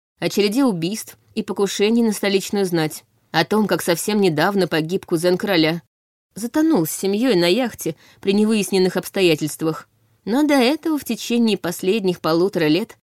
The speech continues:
похоже, участь настигла нескольких претендентов на престол. Кто-то сгорел в своём особняке, на кого-то напали разбойники на просёлочной дороге, не оставив свидетелей.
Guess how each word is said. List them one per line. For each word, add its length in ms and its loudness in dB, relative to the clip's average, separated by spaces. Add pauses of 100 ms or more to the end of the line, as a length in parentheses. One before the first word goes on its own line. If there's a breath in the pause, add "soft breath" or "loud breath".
(260)
похоже, 560 0
участь 400 -2
настигла 580 -2 (260 soft breath)
нескольких 560 -2
претендентов 680 0
на 100 0
престол. 480 0 (380)
Кто-то 340 -2
сгорел 360 2
в 60 -6
своём 240 2
особняке, 600 -6 (440)
на 80 -2
кого-то 260 2
напали 360 2
разбойники 640 2
на 80 0
просёлочной 640 0
дороге, 440 2 (120)
не 140 0
оставив 380 0
свидетелей. 600 2